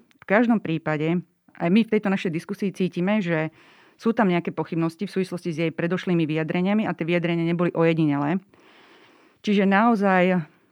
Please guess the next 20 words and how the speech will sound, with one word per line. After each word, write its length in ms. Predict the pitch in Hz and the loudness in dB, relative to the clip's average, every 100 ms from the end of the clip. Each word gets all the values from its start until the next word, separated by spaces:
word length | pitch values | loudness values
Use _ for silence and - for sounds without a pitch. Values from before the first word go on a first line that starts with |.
| _ - | _ 0
bolo 160 | 226 | 2
by 80 | 208 | 2
fajn 340 | - 170 165 214 202 _ _ | 2 2 4 2 -2 _ _
si 80 | - | -4
ešte 240 | 180 - 190 | -4 -6 -6
tieto 320 | 202 202 202 | 0 0 0
veci, 400 | 170 180 208 196 175 _ - | -2 -2 0 -2 -2 _ -4
aj 160 | 170 | -4
posledné 640 | 185 190 226 196 180 170 - | -2 -2 0 2 0 -2 -6
pochybnosti 720 | 180 247 170 165 - 156 147 _ _ _ _ _ _ | -6 -2 -2 -2 -8 -10 -10 _ _ _ _ _ _
vysvetliť, 720 | 147 180 180 170 196 277 - 147 | -6 -4 -2 -2 -2 -4 -6 -12
akože 220 | 165 165 | -6 -6
je 80 | 165 | -4
fér 240 | 170 170 | -2 -2
dať 120 | 165 156 | -4 -4
druhej 160 | 170 | -6
strane 480 | 170 - 170 170 160 | -6 -4 -4 -2 -4
právo 400 | - 165 156 156 151 | -4 0 0 0 -6
to 80 | 143 | -10
vysvetliť, 460 | 143 - - 214 | -6 -6 -4 -6